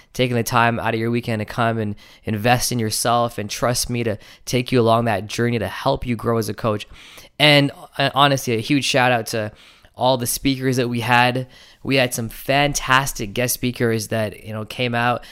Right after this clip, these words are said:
My mentor, Coach John Spra. We had Taylor Averill. We had Micah Maha. We had Eric Shoji, Paige Tons. We had a bunch of great, great speakers, and they dropped a lot of knowledge on our guys. It was amazing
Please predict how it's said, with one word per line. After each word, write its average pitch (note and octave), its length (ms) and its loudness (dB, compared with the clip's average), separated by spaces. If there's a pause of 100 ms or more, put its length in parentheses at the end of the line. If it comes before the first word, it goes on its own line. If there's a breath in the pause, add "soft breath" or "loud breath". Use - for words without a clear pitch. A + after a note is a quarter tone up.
(200 loud breath)
My A#2 180 4
mentor, A#2+ 480 2
Coach A#2+ 300 0
John A#2+ 240 2
Spra. A#2 640 0 (360 loud breath)
We A2+ 160 -2
had A2+ 380 2
Taylor B2 340 2
Averill. A#2+ 540 4
We A2+ 160 -2
had A2 460 0 (260 loud breath)
Micah B2+ 360 0
Maha. A#2+ 680 2 (440 soft breath)
We G#2 140 -4
had G#2+ 220 0
Eric B2+ 280 0
Shoji, A#2+ 600 2
Paige B2 440 -2
Tons. A#2+ 480 -2
We B2 100 -4
had A#2 100 0
a A2+ 80 -4 (180)
bunch D3+ 300 0
of A#2 200 -4
great, D3 760 0 (460 soft breath)
great C3+ 580 0
speakers, G2+ 840 -2
and A2+ 220 -8
they C#3+ 100 -2
dropped G3 320 0
a A2 40 -2
lot G2+ 540 -2
of F#2 100 -6
knowledge F#2+ 460 -6
on G2 140 -8
our F#2 120 -8
guys. F#2 240 -8
It C3+ 200 -4
was G3+ 140 -4
amazing G2+ 640 -2